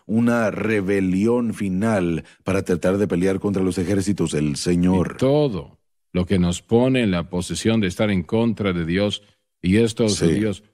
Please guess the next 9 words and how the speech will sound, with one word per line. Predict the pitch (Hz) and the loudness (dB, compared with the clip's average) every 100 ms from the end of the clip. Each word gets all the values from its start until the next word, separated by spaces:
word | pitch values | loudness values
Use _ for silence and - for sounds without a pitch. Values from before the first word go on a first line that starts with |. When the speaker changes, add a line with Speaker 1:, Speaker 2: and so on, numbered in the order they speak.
| _ - | _ 0
Speaker 2:
no | 107 139 | 2 2
sabemos | - 123 123 120 92 | 0 0 0 -2 -4
cómo | - 117 113 | -2 -2 0
tienen | 92 110 110 | -2 -2 -2
Speaker 1:
Sí. | |
Speaker 2:
conexión | 95 90 80 - 107 107 101 | -2 -2 -2 -2 -2 -2 -2
con | 90 85 | -4 -2
Dios. | 95 127 120 - - - _ - | 0 0 0 -6 -10 -14 _ -2
Speaker 1:
Bueno, | 95 104 87 50 | 2 2 0 -4